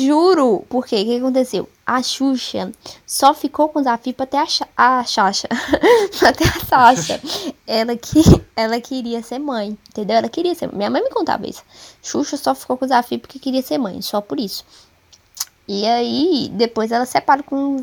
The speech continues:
Speaker 1: do Zafi. E todo mundo ficava assim, gente, como pode a Xuxa separar do Zafi, um homem lindo, maravilhoso, educado, um gentleman. Aí o pessoal falava, né, que ela só usou ele pra, pra ter a Sasha. E aí Deus castigou ela, tanto que a Sasha veio sem cu,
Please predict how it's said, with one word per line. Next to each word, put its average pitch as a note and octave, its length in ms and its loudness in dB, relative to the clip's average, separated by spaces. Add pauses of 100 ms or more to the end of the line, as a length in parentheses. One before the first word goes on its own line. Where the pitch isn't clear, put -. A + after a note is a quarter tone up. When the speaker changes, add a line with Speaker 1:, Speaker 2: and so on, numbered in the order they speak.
Speaker 1:
do G#3+ 160 -6
Zafi. C#4 320 2 (280)
E - 80 -12
todo D#4 200 0
mundo D#4 160 0
ficava C#4+ 180 -2
assim, C4 220 -4
gente, A#3+ 320 -2
como C4 240 -4
pode A3 340 -2
a G#3+ 80 -2
Xuxa A3+ 460 -10 (280)
separar G#3 640 -4
do G#3 60 -6
Zafi, G#3 320 -6
um G3+ 40 -6
homem G#3+ 220 -4
lindo, G#3 220 -4
maravilhoso, G#3 540 -4
educado, G3+ 580 -8
um G#3+ 100 -4
gentleman. G3 540 -6 (500)
Aí D#4+ 140 -2
o - 20 -2
pessoal D4 220 -2
falava, F#4 520 0
né, C4 120 -2
que - 80 -6
ela A3+ 100 0
só A3 220 -2
usou B3+ 280 -2
ele A3 200 -4
pra, A#3+ 300 -2
pra A#3 180 -6
ter A#3 140 -6
a E4 120 -4
Sasha. G#3+ 540 -2 (320)
E G3+ 80 2
aí A#3 320 2
Deus A3 260 4
castigou A3+ 400 -2
ela, G#3+ 240 0
tanto A#3+ 220 -2
que A#3 80 -2
a A3+ 80 0
Sasha A3 240 -6
veio G#3+ 160 -2
sem B3 200 -2
cu, C#4+ 300 -2